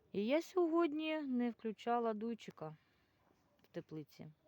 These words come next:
Навіть нічого не вкрила. Все ось так стоїть. Ну, начебто непогано. Але зараз хочу приділити увагу своїм живцям. Я починала живцювати з двадцять дев'ятого березня,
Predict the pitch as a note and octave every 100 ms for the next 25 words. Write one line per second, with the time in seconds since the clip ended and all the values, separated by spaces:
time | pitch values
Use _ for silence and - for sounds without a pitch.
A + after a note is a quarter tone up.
0 | _ _ _ _ _ E3+ G#3 B3 B3 A3
1 | F3+ - G3+ F#3+ F3 E3 - D3+ D3 C#3
2 | C3+ C3+ _ _ _ _ _ - - -
3 | - - - - _ - - - A3 -
4 | D#3+ D3+ - E3 F3+ - - D3+ C#3+ _
5 | _ _ - G3 B3 F#4+ G#4 G4+ F4+ D4
6 | D#4+ - - C#4 C4+ C4+ B3+ _ - -
7 | - - G#3 - F3 C#3 B2+ - _ -
8 | - - - - - - D#3+ F#3+ A3+ D4
9 | C#4 A#3+ - A#3+ - G#3+ - F3 F3 F3+
10 | G3 - F3 E3 F#3 F#3 F3+ E3 - D#3+
11 | E3+ F#3 F3+ D#3 - D#3 E3 - F3+ C3
12 | A#2 _ _ _ - - - - - _
13 | - F3+ F#3+ G3 - G3 F#3 F#3 F3+ F3
14 | E3+ - - E3 E3 E3 D#3+ D3+ D3+ E3
15 | F#3 F3+ D#3 D3+ D3 D3+ C#3 D3 C3 -
16 | F#3+ G#3 A#3 A3 A#3+ A#3 A#3+ A#3+ B3 B3